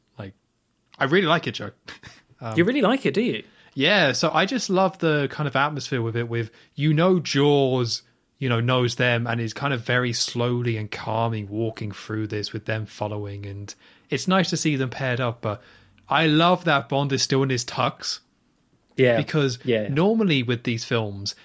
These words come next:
Speaker 1: they put Bond in the tux, but then he kind of ends up out of it when he goes to do the action scenes and things like that. But I love that we actually have a setting where he is still in that gear, chasing down the main henchman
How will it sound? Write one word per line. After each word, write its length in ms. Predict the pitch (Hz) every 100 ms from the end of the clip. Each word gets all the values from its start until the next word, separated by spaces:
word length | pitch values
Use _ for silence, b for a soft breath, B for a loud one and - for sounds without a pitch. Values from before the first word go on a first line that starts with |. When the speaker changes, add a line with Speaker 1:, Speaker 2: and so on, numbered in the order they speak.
| b -
Speaker 1:
they 120 | 135
put 320 | 135 202 -
Bond 280 | 170 160 151
in 100 | 143
the 80 | 123
tux, 440 | - 175 117 -
but 80 | -
then 120 | 127 165
he 80 |
kind 180 | 147 165
of 140 | 147 -
ends 260 | 147 147 139
up 80 | 131
out 260 | 127 143 131
of 140 | 120
it 160 | 120 110
when 100 | 113
he 80 | 113
goes 320 | 120 120 117
to 80 | 120
do 160 | 120
the 140 | 113 110
action 400 | 123 - 151 139
scenes 400 | - 151 156 156
and 100 | 151
things 320 | - 156 151
like 160 | 151 147
that. 200 | 170 208 b b b -
But 200 | 139 123
I 160 | 139
love 320 | 143 147 151
that 160 | 139 123
we 80 | 131
actually 260 | 139 - 131
have 280 | - 131
a 80 | 120
setting 400 | 117 139 120 123
where 140 | 113 110
he 200 | 139 127
is 80 |
still 280 | 120 - 120
in 160 | 123 120
that 240 | 117 110 -
gear, 420 | 123 117 101 101 B B B
chasing 520 | - 147 123 139 120
down 480 | 131 123 120 117 117
the 80 | 117
main 640 | 110 120 120 113 110 110
henchman 800 | - 135 127 117 - 107 90 98